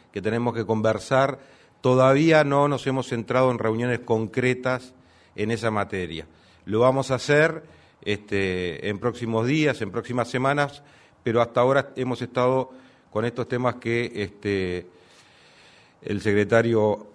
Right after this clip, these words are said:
de la presidencia designado, Álvaro Delgado, recién les comentaba. Eh,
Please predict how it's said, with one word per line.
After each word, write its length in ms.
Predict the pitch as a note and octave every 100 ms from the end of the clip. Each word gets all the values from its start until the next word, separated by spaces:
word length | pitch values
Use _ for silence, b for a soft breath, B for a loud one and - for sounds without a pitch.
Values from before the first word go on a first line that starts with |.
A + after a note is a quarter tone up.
| -
de 140 | A2+ G#2
la 140 | G#2
presidencia 960 | G2+ G#2 A2+ A2 A2+ A2 A2+ G#2+ G2 - F#2+
designado, 580 | G2+ F#2+ G#2+ A2+ A2+
Álvaro 280 | A2 A2 G#2+
Delgado, 420 | G#2 G#2 A2 A2+
recién 300 | G#2 F#2+ A2
les 100 | G#2
comentaba. 640 | F#2+ G2 G2 F#2 G2+ F2+ E2 B B B B B -
Eh, 280 | G2+ G2